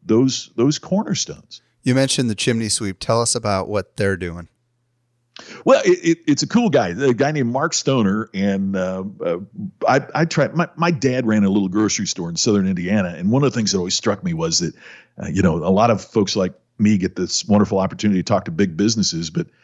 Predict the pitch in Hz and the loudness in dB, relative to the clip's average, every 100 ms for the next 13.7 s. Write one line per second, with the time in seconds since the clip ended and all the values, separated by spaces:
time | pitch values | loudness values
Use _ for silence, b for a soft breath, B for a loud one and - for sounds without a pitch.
0 | b - 104 - - - 180 175 147 - | b -4 -4 -2 -2 2 2 2 -2 0
1 | 120 107 113 107 95 85 101 107 82 - | 0 2 2 0 -2 0 0 -2 -4 -10
2 | - 90 117 - 101 101 - 92 - 85 | -4 0 0 0 0 -2 -4 -4 -4 -4
3 | - - 107 87 - 104 92 92 92 92 | -2 0 0 0 0 0 2 0 -2 -4
4 | 92 87 87 98 78 76 - b b b | -4 -2 2 2 2 -2 -10 b b b
5 | b b - 117 110 104 92 90 95 127 | b b 2 4 6 6 4 2 2 2
6 | 113 92 - 104 98 95 - 196 220 104 | 0 -2 -2 -2 0 -2 -2 0 0 -2
7 | 80 76 - 110 104 - 120 156 160 147 | -6 -12 -4 0 2 2 2 2 2 0
8 | - 156 160 147 - 214 190 - 98 90 | 0 -2 0 -4 -2 -2 0 -2 -2 -2
9 | 85 90 98 - b b b - 131 123 | -2 0 0 -2 b b b -2 2 2
10 | - 139 - - 202 254 185 120 - 147 | 2 0 -2 -4 2 4 4 0 -2 -2
11 | 135 101 - 95 87 - - 90 82 156 | 0 0 0 -4 -6 -6 -2 -2 0 -2
12 | - - 190 240 - 180 156 - 123 104 | -4 2 4 4 4 2 0 0 -2 -2
13 | 104 110 107 90 92 90 | 0 2 2 2 2 0